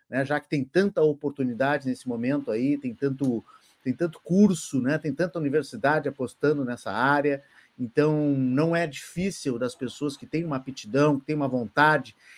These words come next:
que têm um talento pra investir em inovação e tecnologia, seguir esse caminho, seguir essa carreira, né? Não tem idade pra seguir essa carreira, nós temos júniors, nós temos sêniors, né? Nós temos... não precisa também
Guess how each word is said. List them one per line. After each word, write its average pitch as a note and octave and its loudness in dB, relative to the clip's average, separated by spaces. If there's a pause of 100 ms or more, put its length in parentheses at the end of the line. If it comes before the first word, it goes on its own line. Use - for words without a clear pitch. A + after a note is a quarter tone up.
(100)
que C3 -4
têm D#3 0
um D#3 0
talento C#3 0
pra A2 -4 (300)
investir C3 -2
em B2 -2
inovação B2+ 0
e C3+ 0
tecnologia, B2+ -2
seguir C#3+ -6
esse D3+ -4
caminho, C3 0
seguir B2 -6
essa C3+ -4
carreira, B2+ -2 (320)
né? C#3 2
Não D3+ 2
tem E3+ 4
idade D#3+ 4 (140)
pra C3 0
seguir C3 -4
essa C3 -2
carreira, C3 2
nós B2 -4
temos B2 -2
júniors, C3+ 0 (220)
nós A#2+ -4
temos B2+ -6
sêniors, D#3 2 (340)
né? D3 4
Nós C3+ -2
temos... C#3 0 (160)
não D#3+ 4
precisa E3 2
também D3 6